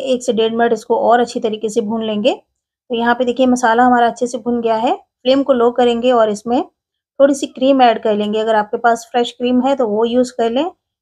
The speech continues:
नहीं तो दूध के ऊपर जो मलाई आती है उसको फेंट करके आप यूज़ कर लें, दो तीन चम्मच के बराबर, दो चम्मच भी काफ़ी रहेगी। तो मैंने यहाँ पे दो से तीन चम्मच फ्रेश क्रीम ली है जो मार्केट वाली आती है। इसको अच्छी तरीके से मिक्स कर लिया।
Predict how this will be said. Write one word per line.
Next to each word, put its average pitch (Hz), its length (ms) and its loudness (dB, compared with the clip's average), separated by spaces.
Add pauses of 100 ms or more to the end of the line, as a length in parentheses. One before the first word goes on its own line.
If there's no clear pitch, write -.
(120)
नहीं 247 140 -2
तो 254 120 -2
दूध 247 240 -2
के 262 180 2
ऊपर 240 260 0
जो 233 140 0
मलाई 226 340 2
आती 226 300 -2
है 240 100 0
उसको 233 280 -6
फेंट 214 260 -10
करके 220 340 -2
आप 226 320 -2
यूज़ 208 240 -4
कर 208 120 -4
लें, 208 160 -2
दो 208 140 -2
तीन 226 180 -6
चम्मच 214 300 -8
के 233 100 -2
बराबर, 208 360 0 (580)
दो 254 120 6
चम्मच 247 300 2
भी 254 100 -2
काफ़ी 233 320 0
रहेगी। 220 320 -2
तो 294 120 -4
मैंने 240 200 0
यहाँ 226 240 -2
पे 349 180 -2 (460)
दो 247 120 4
से 254 120 -2
तीन 247 220 2
चम्मच 247 440 -2 (180)
फ्रेश 247 260 0
क्रीम 247 300 -2
ली 233 160 -6
है 330 220 0
जो 233 280 0
मार्केट 220 400 -2
वाली 214 260 0
आती 214 300 -2
है। 277 60 4
इसको 269 220 -2
अच्छी 233 180 -6
तरीके 226 280 -6
से 233 120 -8
मिक्स 220 240 -10
कर 233 180 -2
लिया। 254 220 0